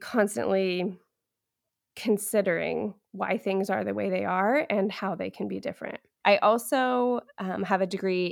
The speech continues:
in business, so I too am fascinated by systems and economics and politics, but I won't be bringing too much of that to the podcast. I think for this podcast, um, centered around change, my lenses that I look through when I, when I explore change are definitely through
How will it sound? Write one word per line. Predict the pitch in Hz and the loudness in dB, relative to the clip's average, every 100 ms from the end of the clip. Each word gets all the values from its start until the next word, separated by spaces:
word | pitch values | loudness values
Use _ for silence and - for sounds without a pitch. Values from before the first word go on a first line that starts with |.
| - | 0
in | 175 170 165 - | 0 0 -4 -4
business, | 185 185 247 320 - | -4 -2 0 0 -2
so | - 196 180 175 | -4 0 0 0
I | - 202 | -2 -2
too | 180 - 190 185 190 196 | -2 -2 0 0 0 -2
am | - 196 | -2 -2
fascinated | 175 175 190 175 175 | -2 -4 -2 -2 -2
by | 175 | -4
systems | 175 - - 190 180 175 170 | -4 -6 -2 0 2 0 0
and | 170 170 | -2 -4
economics | - 190 175 175 175 175 - | -6 -2 0 2 0 -4 -6
and | 185 170 | -6 -4
politics, | 190 180 175 180 180 - - - - - | -2 -2 -2 -4 -6 -12 -20 -20 -4 4
but | 240 - _ _ _ _ - | 4 4 _ _ _ _ 4
I | |
won't | 262 302 | 6 4
be | 285 | 2
bringing | 226 202 190 | 2 4 2
too | 190 | 2
much | 190 175 | 0 2
of | 185 180 | 0 2
that | 165 - | 2 2
to | 190 | -4
the | 185 | -4
podcast. | 170 170 180 220 220 233 233 - | 0 0 0 2 4 2 -2 -6
I | 202 | -2
think | 208 196 196 | 2 2 0
for | 208 | -4
this | 196 202 208 - - _ _ | 0 -2 -4 -12 -20 _ _
podcast, | - 180 180 196 170 165 - - | 2 2 2 2 2 2 -4 -2
um, | 180 170 - - | 0 0 -4 -2
centered | 220 185 180 | 2 4 4
around | 180 175 170 | 2 2 0
change, | - 190 170 175 - | -2 -2 -2 -2 2
my | 196 202 | 4 6
lenses | 196 185 185 180 175 | 4 4 2 0 0
that | 180 | 0
I | 180 | 0
look | 175 175 - | -2 -4 -6
through | 196 175 175 | -4 -2 -2
when | 185 175 | 0 0
I, | 170 170 185 - | 0 0 -2 -2
when | 190 | 0
I | 180 | 0
explore | 196 - - 180 | -2 -6 -4 -2
change | 175 - 180 170 170 | -2 -2 -2 -2 -4
are | 196 | -2
definitely | 190 - 233 208 196 | -2 0 0 0 0
through | 196 185 175 | -2 -2 -2